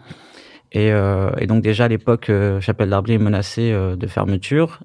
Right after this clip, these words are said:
et, euh, donc les ouvriers, euh, en place, euh, luttent pour, euh, pour la survie de, de leur entreprise. Donc une lutte mémorable, euh, un peu comme la nôtre,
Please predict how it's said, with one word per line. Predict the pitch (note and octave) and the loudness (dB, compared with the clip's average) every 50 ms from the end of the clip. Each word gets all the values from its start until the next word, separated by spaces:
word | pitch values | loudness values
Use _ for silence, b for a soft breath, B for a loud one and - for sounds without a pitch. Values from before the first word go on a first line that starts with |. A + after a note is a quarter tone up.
| - | -6
et, | - F#2+ G#2 A2+ | -2 0 2 2
euh, | A#2 G#2+ F#2+ F#2 F2+ F#2 F#2+ G2 G2+ | 2 2 2 2 0 0 -2 -2 -2
donc | G2+ G2 G2+ - - | 0 -2 -2 0 0
les | G2 F#2+ F2+ G2+ | 0 0 0 0
ouvriers, | G2 F#2+ G2 G2 F#2+ G#2 G#2+ A2 G#2+ G2+ | -2 0 0 0 0 0 0 0 0 0
euh, | F#2 F2+ F2 E2+ F2 - _ - | 0 0 0 -2 -4 -6 _ -4
en | - F#2+ F#2 | -2 -2 0
place, | F#2+ G2+ A2+ C3 C3 B2+ - - | 0 0 0 0 -2 -2 -4 -2
euh, | G2 F#2 F#2 F#2 | -2 0 0 0
luttent | F#2 F#2+ A#2+ C3 C3 - - - B B B B B B B | 0 2 0 0 0 -4 -14 -16 B B B B B B B
pour, | - G#2 G2+ - - | -4 -4 -2 0 0
euh, | F#2+ F#2 F2+ - G2 - - - - - - | 0 0 0 -2 -4 -6 -6 -8 -10 -10 -6
pour | - G2+ | -2 0
la | F#2+ F#2+ | 0 0
survie | - - F#2+ G2 A2+ | 0 -2 -4 -2 -2
de, | G#2 F#2+ F#2 F#2 | -2 0 0 0
de | F2+ F#2+ | 2 2
leur | F#2+ G2 | 2 2
entreprise. | G2+ G2 - - F2 - - G2 A#2 B2+ - - B B B B B B B B - | 2 0 0 -4 -6 -4 -2 -2 -2 -2 -6 -12 B B B B B B B B -2
Donc | G2+ G#2 G2 - | -2 -2 -2 -2
une | G#2+ G#2+ G2+ | -2 -2 0
lutte | G#2 A2+ A#2+ - - - | 0 0 -2 -2 0 0
mémorable, | G2+ G2+ G#2 A2 A2 A2 A2 G2 F#2+ A2 C#3 C#3+ B2+ A2 - - - - | 2 2 4 4 4 4 4 4 4 2 2 2 0 -4 -8 -10 -10 -6
euh, | F#2 F#2 F#2 F#2 F2+ F#2 F2+ | -4 -2 -2 -2 -2 -2 -2
un | - G#2 | -2 -2
peu | F#2+ - A2+ | -2 -2 -2
comme | - - G2+ G2 | 0 0 0 0
la | G2 G2+ | 2 2
nôtre, | G2+ A2 B2 C3 C3 - - | 2 2 2 0 -2 -6 -14